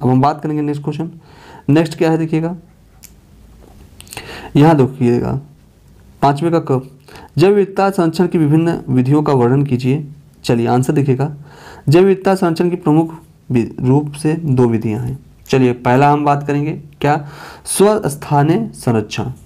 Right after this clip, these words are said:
स्वस्थानीय संरक्षण के अंतर्गत विभिन्न जीव जातियों को उनके प्राकृतिक आवास में संरक्षण प्रदान किया जाता है।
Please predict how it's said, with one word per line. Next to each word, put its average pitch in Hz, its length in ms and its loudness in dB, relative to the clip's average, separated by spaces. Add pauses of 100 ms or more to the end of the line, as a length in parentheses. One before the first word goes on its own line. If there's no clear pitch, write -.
(500)
स्वस्थानीय 160 880 0 (420)
संरक्षण 139 580 2
के 139 120 0
अंतर्गत 135 680 0 (240)
विभिन्न 180 340 4
जीव 160 200 2
जातियों 143 440 0
को 143 280 -2 (340)
उनके 165 380 4 (560)
प्राकृतिक 151 640 -2 (180)
आवास 135 480 2
में 143 180 0
संरक्षण 143 460 0
प्रदान 135 300 2
किया 120 240 -2
जाता 110 300 -8
है। 131 220 -6